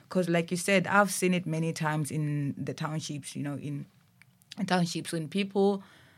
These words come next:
they were fine, and then all of a sudden they get jobs, they earn money, they're trying to fit in, trying to wear more, more, you know, fancier clothes, newer phones, n-, you know, nice, mm, shoes and all that, w-,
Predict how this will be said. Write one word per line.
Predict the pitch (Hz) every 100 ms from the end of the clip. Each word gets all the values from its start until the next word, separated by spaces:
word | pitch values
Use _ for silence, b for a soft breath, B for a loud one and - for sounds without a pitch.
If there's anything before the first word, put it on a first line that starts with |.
| b b
they | -
were | 294 277
fine, | 254 208 202 214 220 - b
and | -
then | 202
all | - 196
of | 190
a | 185
sudden | 175 175 175 175 175
they | 156
get | 165 165
jobs, | 156 156 151
they | 156 156
earn | 165
money, | 151 147
they're | 143
trying | 135 - 180 190
to | 185
fit | - 175 170
in, | 175 156 131
trying | 147 156 160
to | 156
wear | 151 151
more, | 156 165 160 160 b b b b
more, | 123 139 135 165
you | -
know, | 170 160
fancier | 165 - 190 180 - 185
clothes, | 180 190 165 127 131
newer | 151 165 175 175
phones, | 175 196 165 143 131 -
n-, | 147 147 143 101
you | 156
know, | 151
nice, | 147 175 175 175 - - - _ - -
mm, | 143 113 -
shoes | - 240 165 151
and | 147
all | - 185 175
that, | 143 - - B B B
w-, | 135 175